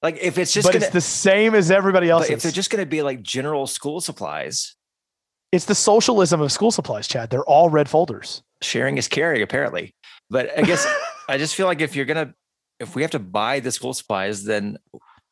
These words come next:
Speaker 1: I know it doesn't matter at the end of the day 'cause they're all the same things. It just seems weird. I just wasn't expecting it.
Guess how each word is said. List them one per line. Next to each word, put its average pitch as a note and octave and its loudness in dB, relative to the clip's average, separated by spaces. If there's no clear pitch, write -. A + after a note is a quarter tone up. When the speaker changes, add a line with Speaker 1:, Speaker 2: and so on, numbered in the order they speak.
Speaker 1:
I F3+ -2
know D#4 0
it D4 2
doesn't D3+ 0
matter A#2+ 0
at A2+ -2
the - -12
end A2 -2
of G2 -4
the G2+ -6
day A#2 0
'cause G#2+ -2
they're A2 0
all G#2+ 0
the G#2+ -4
same G2+ -6
things. A2+ -10
It B2+ -2
just C#3+ -2
seems C#3 -2
weird. G2 -6
I A2+ -6
just - -2
wasn't B2+ -2
expecting G#2+ -4
it. - -8